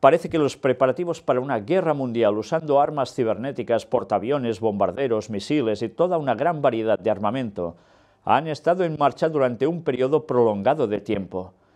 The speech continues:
Estas reuniones no eran en respuesta a los recientes acontecimientos, ya sea en el mar meridional de China, Ucrania, Siria o en cualquier otro lugar. No se hacían en respuesta a acontecimientos recientes.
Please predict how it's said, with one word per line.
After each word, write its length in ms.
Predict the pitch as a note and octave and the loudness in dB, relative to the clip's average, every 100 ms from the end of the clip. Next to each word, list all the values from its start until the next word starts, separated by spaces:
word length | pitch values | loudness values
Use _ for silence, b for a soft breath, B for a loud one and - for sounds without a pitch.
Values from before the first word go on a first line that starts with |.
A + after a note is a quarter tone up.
| b b | b b
Estas 260 | A#2 - C#3+ | -6 2 4
reuniones 480 | C#3+ D3 E3 D#3+ D3 | 4 0 -2 -2 -2
no 180 | C#3 D#3+ | -2 0
eran 320 | E3 C3 A2+ | 0 -2 -4
en 180 | C3+ B2 | -4 0
respuesta 480 | B2 A2+ D3+ D3+ D3 | 0 0 -2 0 2
a 20 | |
los 160 | C#3 B2 | 2 2
recientes 560 | A#2+ - C#3+ C#3+ C3+ | 0 0 -6 -2 0
acontecimientos, 880 | C3 A#2 G#2+ G#2 G2 G#2 C3+ B2 G#2+ | 0 0 -4 -6 -6 -8 -6 -4 -2
ya 140 | A2 | 0
sea 160 | G#2+ A#2 | -2 -2
en 80 | A2+ | -4
el 100 | G#2 | -2
mar 220 | A2 A2+ | 0 0
meridional 520 | A2+ G#2+ G2+ F#2+ A2+ | -2 -2 -2 0 0
de 140 | G2 F2+ | 0 -2
China, 320 | C#3+ B2+ G#2 | -4 0 0
Ucrania, 540 | G2 A2 B2 B2+ G#2 | 0 0 0 0 -6
Siria 500 | G2 C3 B2 G#2+ G2 | -4 -6 -2 -2 -2
o 140 | - C3 | 0 -2
en 100 | B2 | 0
cualquier 380 | C3+ A#2 C#3 B2+ | 2 2 2 -2
otro 220 | - G#2+ | -2 -4
lugar. 340 | G2 C3 F#2+ - b b b | -2 -4 -4 -10 b b b
No 240 | A2+ C#3+ | -6 -2
se 180 | E3 D3 | 0 2
hacían 320 | A#2 F3+ F3+ | 2 0 -2
en 160 | C3+ A#2 | -2 -2
respuesta 520 | A2+ G#2+ - D#3 D#3 | -4 -4 -4 -4 -2
a 40 | C3 | -2
acontecimientos 800 | A#2+ G#2 G#2+ - G2 A#2+ C3+ C3 | -2 -6 -6 -8 -10 -6 -4 -2
recientes. 800 | G2+ - C3 G#2 F2+ E2 - | -4 -2 -4 -4 -10 -12 -20